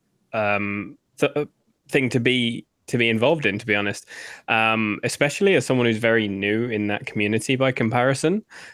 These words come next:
Um, as N K's put the emotes in chat, there were the three teams, and, uh, I was part of Team Choco, which unfortunately did not win. Um, but I tell you what, it, if it, if next year I, uh, get the opportunity,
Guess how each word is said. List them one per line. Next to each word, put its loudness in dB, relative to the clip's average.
Um, 2
as 0
N 0
K's 0
put -6
the 0
emotes 0
in -2
chat, 0
there 4
were 4
the -2
three -2
teams, -2
and, -4
uh, 2
I 0
was -2
part -2
of -4
Team -6
Choco, 0
which -6
unfortunately 0
did -2
not 0
win. -4
Um, -2
but 0
I 2
tell 0
you 4
what, 2
it, 0
if -4
it, 0
if 0
next 0
year 4
I, 4
uh, 2
get -2
the 0
opportunity, -2